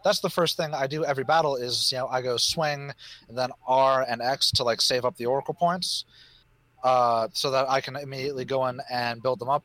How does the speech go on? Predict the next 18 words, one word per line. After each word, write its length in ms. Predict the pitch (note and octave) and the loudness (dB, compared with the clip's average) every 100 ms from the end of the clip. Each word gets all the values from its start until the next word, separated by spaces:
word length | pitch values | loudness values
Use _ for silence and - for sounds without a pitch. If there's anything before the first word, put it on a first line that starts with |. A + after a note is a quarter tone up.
| - | -8
And 80 | A2 | -8
then 160 | B2 B2+ | -6 -4
when 200 | B2+ B2 | -8 -8
the 80 | A#2 | -6
monster, 500 | C3 C3 - A#2 A#2 - | -2 -2 -2 -4 -6 -10
you 80 | |
know, 80 | B2 | -10
falls 300 | - C3+ A#2 | 0 2 2
down, 280 | C3 C3 C#3+ | 2 0 0
I 160 | A#2+ A2 | -2 -2
find 260 | C3 B2 | 0 -2
the 40 | A#2 | -2
part 240 | B2+ A#2+ | -2 0
that, 120 | A2 G2 | -4 -4
that's 220 | A#2 A2+ | -4 -4
weak 140 | C3 B2+ | -6 -6
to 80 | - | -4
piercing, 380 | C3+ C#3 D#3 | -2 -2 -2